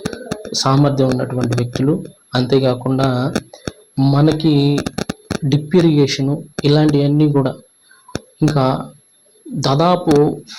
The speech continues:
ఫార్టీ పర్సెంట్ నోబెల్ లైట్స్, అలా నోబెల్ లాయర్స్ అందుట్లో నుంచే వచ్చారనమాట. ఇజ్రాయెల్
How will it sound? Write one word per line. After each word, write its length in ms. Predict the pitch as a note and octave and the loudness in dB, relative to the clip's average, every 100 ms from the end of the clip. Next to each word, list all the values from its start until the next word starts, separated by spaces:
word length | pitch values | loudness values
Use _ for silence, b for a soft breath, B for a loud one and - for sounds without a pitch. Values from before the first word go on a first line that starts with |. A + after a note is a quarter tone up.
| - | 0
ఫార్టీ 380 | C#3 D3 D#3+ | 2 2 0
పర్సెంట్ 580 | D3 - C#3+ C#3+ F3+ D#3+ | -2 0 -4 0 0 0
నోబెల్ 480 | D3 C#3+ D3 D3 C#3+ | 2 2 2 4 4
లైట్స్, 260 | C3+ C3 - | 2 0 -4
అలా 640 | D3 C3 B2+ B2 A#2+ A#2 A#2+ B2 | -2 0 0 0 -2 -2 -4 0
నోబెల్ 360 | C#3+ C#3+ C#3+ | 0 2 2
లాయర్స్ 420 | B2+ B2 A#2+ A#2+ G3 A3 - _ | 2 0 -2 -2 -4 -4 -12 _
అందుట్లో 400 | C#3+ C3 B2+ B2+ | 0 0 2 0
నుంచే 380 | B2 A#2+ - G3+ | 0 -2 -2 0
వచ్చారనమాట. 640 | D#3 B2+ - G2+ G#2+ A2+ A#2+ - - _ B B B B B4+ B - - G4 - _ _ _ | 0 0 -2 -4 -4 -6 -8 -12 -16 _ B B B B -20 B -20 -20 -20 -20 _ _ _
ఇజ్రాయెల్ 500 | C#3+ C3 C#3 B2+ C3+ | -4 0 2 0 -2